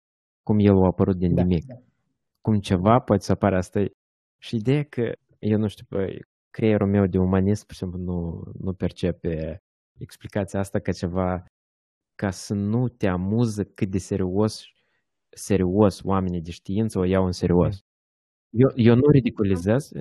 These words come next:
Speaker 1: atenție, eu n-am, Doamne ferește, eu, eu sunt nimeni pe lângă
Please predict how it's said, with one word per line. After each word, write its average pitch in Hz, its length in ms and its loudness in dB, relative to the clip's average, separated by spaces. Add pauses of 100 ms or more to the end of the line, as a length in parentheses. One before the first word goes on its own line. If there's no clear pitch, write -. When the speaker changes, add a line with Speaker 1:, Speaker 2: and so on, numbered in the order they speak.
Speaker 1:
atenție, 95 480 -6
eu 90 160 -6
n-am, 92 380 -6 (160)
Doamne 98 460 -6
ferește, 98 420 -6
eu, 90 360 -6
eu 92 320 -12
sunt 98 220 -8
nimeni 101 280 0
pe 87 100 -6
lângă 82 720 -8